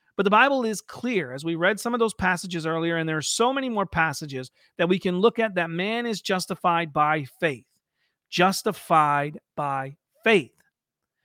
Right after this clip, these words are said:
But that the faith in which a man has will produce works. And James is not contradicting Paul and other passages of Scripture.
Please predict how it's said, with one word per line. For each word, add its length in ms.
But 140
that 220
the 80
faith 500
in 220
which 180
a 80
man 320
has 640
will 280
produce 540
works. 640
And 160
James 440
is 140
not 320
contradicting 1120
Paul 600
and 140
other 240
passages 640
of 100
Scripture. 560